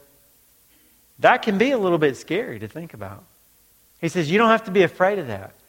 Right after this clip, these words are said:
He says, "I will protect you." Anybody who thinks about spiritual forces, I mean, that can be a little bit intimidating, can't it? And by the way, it should be.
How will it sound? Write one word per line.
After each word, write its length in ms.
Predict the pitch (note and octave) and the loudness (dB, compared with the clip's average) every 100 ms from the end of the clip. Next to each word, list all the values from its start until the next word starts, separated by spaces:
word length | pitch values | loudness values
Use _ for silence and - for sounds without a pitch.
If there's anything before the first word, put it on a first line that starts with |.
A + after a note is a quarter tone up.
| _ _ _ | _ _ _
He 100 | D#3+ | -8
says, 260 | D#3 D#3 B2+ | -4 -4 -6
"I 500 | - E3 F3 F#3 G3 | -6 0 2 2 2
will 360 | F3+ F#3 F#3 | 0 0 2
protect 680 | F#3 - D#3 - E3 D#3 - | 0 -2 -8 0 0 0 -8
you." 240 | C3+ G#2+ - _ _ _ _ _ _ _ _ _ _ _ _ F3 | -12 -12 -14 _ _ _ _ _ _ _ _ _ _ _ _ -4
Anybody 380 | F#3+ F3 D#3+ | 2 4 4
who 120 | D3+ D3 | 2 0
thinks 300 | D#3+ D3+ C#3+ | -2 -2 0
about 280 | C#3+ B2 | 2 2
spiritual 580 | - - D#3+ D3+ D3 C#3+ | 0 -4 0 2 0 -6
forces, 640 | - D#3 E3+ E3 - B2 | -6 -2 -2 -2 -8 -8
I 40 | A#2+ | -6
mean, 160 | B2+ | -4
that 140 | C#3 D#3+ | -6 -6
can 120 | D#3+ | -6
be 80 | D3+ | -6
a 60 | |
little 180 | C3+ C3+ | -4 -6
bit 160 | C3 C3+ | -4 -4
intimidating, 560 | C3 D3+ D3+ A#2 G#2 | -6 -10 -10 -10 -10
can't 220 | G2 A#2 C#3 | -10 -10 -12
it? 80 | D#3+ _ _ _ _ _ _ _ - | -16 _ _ _ _ _ _ _ -16
And 100 | B2+ | 2
by 160 | D3 | 4
the 60 | D3 | 6
way, 200 | D#3 D3+ | 4 4
it 100 | C#3 | 0
should 280 | - F3 D#3 | -2 -4 -2
be. 220 | G2 G2 | -4 -6